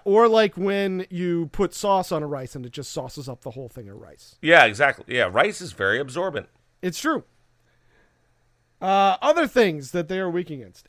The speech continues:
Speaker 1: Eight-sided mirrors.
Speaker 2: <laughs>
Speaker 1: Uh,
Speaker 2: What?
Speaker 1: it's a type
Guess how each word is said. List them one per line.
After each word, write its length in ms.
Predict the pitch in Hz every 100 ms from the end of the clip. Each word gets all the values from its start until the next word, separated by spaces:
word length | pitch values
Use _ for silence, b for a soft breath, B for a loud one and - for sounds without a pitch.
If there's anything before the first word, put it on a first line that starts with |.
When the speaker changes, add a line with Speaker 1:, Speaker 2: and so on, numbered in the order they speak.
| -
Speaker 1:
Eight-sided 840 | 208 269 - - 233 240 233 190 175
mirrors. 760 | 185 196 151 101 - - _ _
Speaker 2:
<laughs> 60 | _ -
Speaker 1:
Uh, 460 | 254 277 156 147 143 - _ _ _
Speaker 2:
What? 520 | 135 151 196 247 - - _ _ _ _ 190
Speaker 1:
it's 300 | 220 220 247
a 80 | 233
type 320 | 277 277